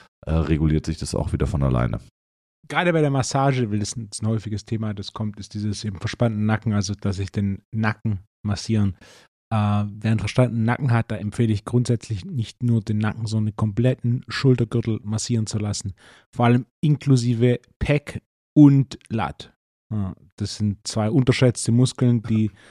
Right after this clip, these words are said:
Speaker 2: groß und stark sind und zu oft ist es dieses, gerade so klassischer Thai-Massage, bin ich ein großer Fan, du gehst hin,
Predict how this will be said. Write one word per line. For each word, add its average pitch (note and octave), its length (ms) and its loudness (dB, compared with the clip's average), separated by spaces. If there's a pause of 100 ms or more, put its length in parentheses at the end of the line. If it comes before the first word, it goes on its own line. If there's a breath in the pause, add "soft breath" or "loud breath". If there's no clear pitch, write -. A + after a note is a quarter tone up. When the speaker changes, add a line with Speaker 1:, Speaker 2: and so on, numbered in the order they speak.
(340 loud breath)
Speaker 2:
groß C#3 400 10
und B2+ 160 2
stark C3 380 4
sind C3+ 400 4 (120)
und A#2 420 2 (600 loud breath)
zu D#3 140 10
oft C#3+ 160 8
ist C#3 140 6
es B2+ 120 6
dieses, B2 360 4
gerade A#2+ 200 4
so A2+ 120 4
klassischer B2 440 4
Thai-Massage, A#2+ 680 4
bin A2 120 2
ich A2 100 2
ein - 20 -8
großer A2 300 4
Fan, A2+ 320 4
du G#2+ 100 0
gehst A2+ 240 -2
hin, A#2+ 260 6